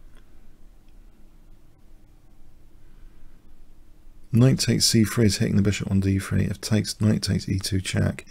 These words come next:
So if he castles, knight takes c three. But here, knight takes c three is also potentially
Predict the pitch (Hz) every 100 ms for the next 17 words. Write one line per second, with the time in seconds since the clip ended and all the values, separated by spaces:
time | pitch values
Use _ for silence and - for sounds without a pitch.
0 | - - - - 101 101 - 127 113 -
1 | 95 92 101 113 - - 101 - 98 98
2 | - 101 101 98 - - - - - -
3 | - - - - - - 110 127 107 110
4 | 127 - - - - 110 101 104 104 113
5 | 110 - 101 101 101 - - - - -
6 | - - - - - - _ - - -
7 | - - - - - - - - - -
8 | - - - - 107 - 104 101